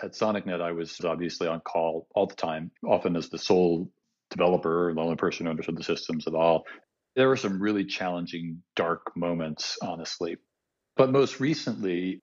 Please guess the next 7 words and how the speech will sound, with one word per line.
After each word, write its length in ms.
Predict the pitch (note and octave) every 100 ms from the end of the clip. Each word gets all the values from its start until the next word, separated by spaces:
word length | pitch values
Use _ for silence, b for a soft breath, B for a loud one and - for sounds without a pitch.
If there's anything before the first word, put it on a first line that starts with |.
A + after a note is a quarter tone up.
| _ _ -
I've 160 | A2
been 180 | G2+ F#2
back 440 | F#2 G2 F#2 - -
thinking 400 | G2 F2+ F#2 E2
heavily 600 | F#2 F2 E2+ E2 E2+ F2+ -
about 340 | E2+ E2 D#2+
resilience. 760 | E2 - E2 E2 D#2+ D#2+ -